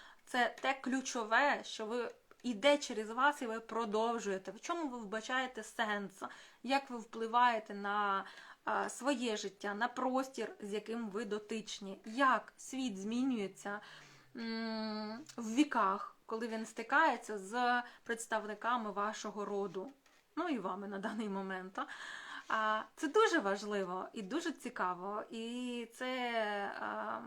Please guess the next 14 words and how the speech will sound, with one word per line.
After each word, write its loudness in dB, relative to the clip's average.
благородне 8
діло, -2
знаєте, -4
таке, -6
яке, -4
а, -2
ну, -2
от, -6
згадати 8
там, -6
а, 2
правителів, 6
наприклад, 0
країн, -4